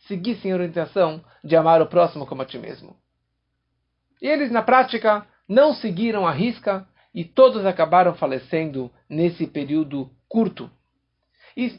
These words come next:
imagina só a situação do Rabbi Akiva. Rabbi Akiva tinha uma yeshiva de vinte e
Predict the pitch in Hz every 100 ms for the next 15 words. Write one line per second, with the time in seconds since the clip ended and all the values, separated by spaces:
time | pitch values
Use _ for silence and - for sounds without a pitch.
0 | - 254 247 359 339 - 285 277 233 214
1 | 190 226 202 180 165 - - - _ _
2 | _ _ _ _ _ - - 214 214 -
3 | 247 262 247 247 254 220 - 185 180 202
4 | 180 185 135 139 254 247 -